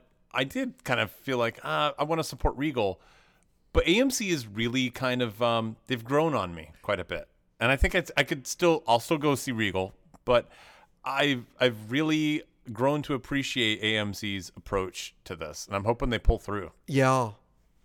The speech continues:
Speaker 2: It was a, it was, it was really pleasant to read.
Speaker 1: Yeah.
Speaker 2: And I did think it was a little bit premature. It was a little bit too eager. "What can we do for you? We're ready when you are." But I was pleased. It made me smile.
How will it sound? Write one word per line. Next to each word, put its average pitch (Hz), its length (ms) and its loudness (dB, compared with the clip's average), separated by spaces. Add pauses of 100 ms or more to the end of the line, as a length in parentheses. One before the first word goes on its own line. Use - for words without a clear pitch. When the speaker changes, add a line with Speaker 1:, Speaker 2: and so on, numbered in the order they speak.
(140)
Speaker 2:
It 165 80 6
was 175 200 2
a, 180 60 0 (200)
it 180 140 4
was, 170 260 -2 (420)
it - 80 0
was 151 160 0
really 220 200 0
pleasant 165 440 0
to 151 120 -4
read. 104 600 -2
Speaker 1:
Yeah. 85 220 0 (160)
Speaker 2:
And 123 120 2
I 113 60 2
did 127 200 -4
think 185 140 0
it - 40 -8
was 117 100 -4
a 117 40 -2
little 165 200 -4
bit 208 180 -2
premature. 104 760 -6
It - 80 -12
was 101 100 -4
a 113 40 -6
little 120 100 0
bit 127 120 -6
too - 260 -6
eager. 110 320 -6
"What 110 220 -4
can 113 120 -6
we 110 80 -4
do 110 160 -4
for - 120 -8
you? 113 140 -6
We're 101 120 -8
ready 107 240 -6
when 104 140 -6
you 110 200 -4
are." 110 180 -4 (380)
But 113 360 2
I 127 120 4
was 127 180 0
pleased. 147 420 -6
It 151 80 0
made 190 160 6
me 185 80 -2
smile. 78 460 -8